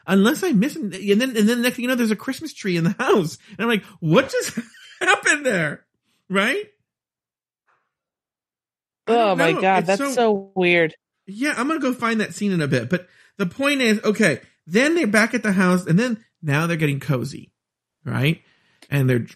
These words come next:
Speaker 1: drinking
Speaker 2: Yes.
Speaker 1: no, oh, no, no, not drinking wine yet. And they're getting, they're cuddling up, and he, they're about to go in for a kiss. And of course, movie trope of all movie tropes, the phone, the landline, <laughs> the landline phone rings, right?
Speaker 2: Yes.
Speaker 1: And she's like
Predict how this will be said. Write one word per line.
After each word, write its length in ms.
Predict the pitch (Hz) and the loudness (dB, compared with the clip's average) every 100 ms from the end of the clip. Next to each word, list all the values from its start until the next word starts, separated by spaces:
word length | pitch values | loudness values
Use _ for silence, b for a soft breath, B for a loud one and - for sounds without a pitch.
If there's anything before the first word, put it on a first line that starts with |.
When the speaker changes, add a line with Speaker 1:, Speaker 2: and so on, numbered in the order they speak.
| _ | _
Speaker 1:
drinking 360 | 131 135 139 | -12 -10 -4
Speaker 2:
Yes. 200 | 131 185 156 165 | 0 2 0 0
Speaker 1:
no, 40 | 160 | 2
oh, 40 | |
no, 80 | 165 | 2
no, 120 | 151 | 2
not 120 | 156 | -2
drinking 200 | 139 139 | -4 -6
wine 160 | 123 - | -8 -10
yet. 220 | 123 - _ _ _ - | -12 -14 _ _ _ -6
And 460 | 160 147 139 131 117 | -2 2 2 2 2
they're 140 | 135 | 2
getting, 280 | 131 156 135 | 2 2 2
they're 80 | 127 | 0
cuddling 440 | - 139 139 165 | -2 -6 0 2
up, 140 | 139 - | 0 0
and 80 | 139 | -4
he, 500 | 123 127 127 131 123 _ _ _ _ _ _ _ _ - | -4 -4 -2 -2 -6 _ _ _ _ _ _ _ _ -2
they're 180 | 135 | 0
about 360 | 123 - 135 160 | 0 2 2 2
to 100 | 196 | -2
go 140 | 170 156 | 0 0
in 100 | 156 | 0
for 120 | 160 | -2
a 60 | 156 | -4
kiss. 400 | - 143 110 - | 0 0 0 -2
And 120 | 127 | -4
of 100 | 113 | -4
course, 500 | - - 120 156 151 | -6 -2 0 0 0
movie 300 | 139 135 139 | 2 4 4
trope 160 | 151 165 | 4 2
of 80 | 160 | 2
all 60 | |
movie 200 | 156 143 | 4 4
tropes, 180 | 131 127 | 2 0
the 120 | - | 0
phone, 340 | 131 - 170 160 | -2 0 -2 0
the 80 | 151 | 2
landline, 920 | 143 147 165 180 165 262 247 202 165 _ - | 2 2 2 2 2 2 2 0 0 _ -16
<laughs> 140 | 160 | -4
the 180 | 156 175 | 2 2
landline 600 | 170 175 196 196 196 196 | 4 2 0 -2 -2 -2
phone 340 | - 202 190 | -2 -2 0
rings, 680 | 170 165 170 135 143 202 - _ - | -2 0 -2 -2 -2 -2 -6 _ -8
right? 220 | 139 147 | -4 0
Speaker 2:
Yes. 380 | 190 - - - _ _ _ _ | 0 -2 -8 -20 _ _ _ _
Speaker 1:
And 280 | 185 175 165 | 0 2 2
she's 380 | - 196 196 180 | 0 -2 0 2
like 480 | 190 175 165 151 | 4 4 4 0